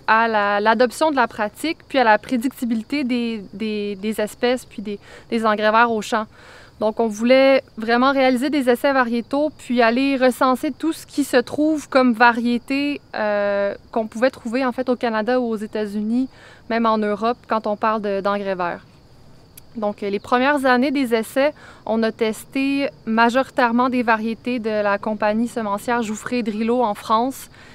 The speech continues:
qui est vraiment, euh, à l'avant-plan, là, pour tout ce qui est de, du développement variétal dans les engrais verts.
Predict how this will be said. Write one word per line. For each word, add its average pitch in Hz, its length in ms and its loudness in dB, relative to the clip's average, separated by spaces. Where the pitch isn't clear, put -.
qui 240 140 -2
est - 20 0
vraiment, 226 560 2
euh, 208 600 4
à 214 140 6
l'avant-plan, 220 720 4
là, 240 140 0
pour 226 140 -8
tout - 120 -14
ce - 100 -14
qui - 180 -6
est - 20 -2
de, 208 240 -2
du 196 120 -8
développement 220 520 0
variétal 220 500 0
dans 226 140 0
les 208 180 -4
engrais 196 280 -2
verts. 254 420 -2